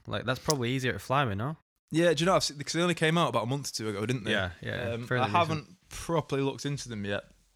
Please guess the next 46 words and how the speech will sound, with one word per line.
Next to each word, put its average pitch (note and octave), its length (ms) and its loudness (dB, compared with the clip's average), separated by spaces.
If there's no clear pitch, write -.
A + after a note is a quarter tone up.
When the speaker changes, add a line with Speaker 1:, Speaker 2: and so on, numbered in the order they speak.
Speaker 2:
'Cause - 100 -6
I C3 80 6
was C#3+ 320 6
a A#2+ 60 -4
couple C#3 180 -2
of C#3 40 4
weeks C3 140 0
ago A#2+ 160 0
considering, A#2 520 0
you A#2 60 0
know, C3 180 4
the A#2+ 400 2
H B2 240 0
X - 180 -6
Stomp, A#2 320 0
the - 100 -14
Line G#2 180 -4
six - 280 -4
thing, F#2+ 120 -8
you've B2+ 80 6
Speaker 1:
Yeah. D3+ 100 10
Speaker 2:
seen A2 120 0
that? G#2 220 -2
I've B2 80 -8
heard, B2+ 200 4
seen C3+ 280 0
and A2+ 220 -2
heard A#2+ 200 0
loads A#2 240 0
of A2+ 60 -4
guys G#2+ 260 -2
using G#2 220 -2
that G#2 200 0
who G#2+ 120 -4
absolutely G#2+ 340 -6
love G2 140 -4
it. F#2 180 -8
So G#2 140 -4
Speaker 1:
They A2+ 60 4
Speaker 2:
that's B2 120 4
something F#3+ 280 4
Speaker 1:
sound A2+ 40 0
Speaker 2:
I'm G#2 60 0
Speaker 1:
great. A#2+ 200 2
Speaker 2:
considering. G#2 420 -2
Yeah. C3 280 -2